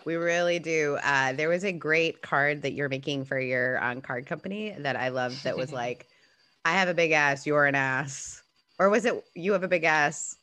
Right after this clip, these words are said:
Speaker 1: I'm an
Speaker 2: I
Speaker 1: ass"?
Speaker 2: am an ass. Yeah.
Speaker 1: We're
Speaker 2: I
Speaker 1: perfect
Speaker 2: am
Speaker 1: for
Speaker 2: a
Speaker 1: each
Speaker 2: big
Speaker 1: other.
Speaker 2: ass. Yeah.
Speaker 1: It's
Speaker 2: It's
Speaker 1: like, oh.
Speaker 2: true.
Speaker 1: I was wondering, I was like, "I think that was about us,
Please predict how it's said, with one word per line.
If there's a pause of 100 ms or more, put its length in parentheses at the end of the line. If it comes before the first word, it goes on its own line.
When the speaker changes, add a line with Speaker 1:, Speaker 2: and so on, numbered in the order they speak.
(160)
Speaker 1:
I'm
an
Speaker 2:
I
Speaker 1:
ass"?
Speaker 2:
am
an
ass. (100)
Yeah. (240)
Speaker 1:
We're
Speaker 2:
I
Speaker 1:
perfect
Speaker 2:
am
Speaker 1:
for
Speaker 2:
a
Speaker 1:
each
Speaker 2:
big
Speaker 1:
other.
Speaker 2:
ass.
Yeah. (760)
Speaker 1:
It's
Speaker 2:
It's
Speaker 1:
like,
oh.
Speaker 2:
true. (380)
Speaker 1:
I
was
wondering,
I
was
like,
"I
think
that
was
about
us,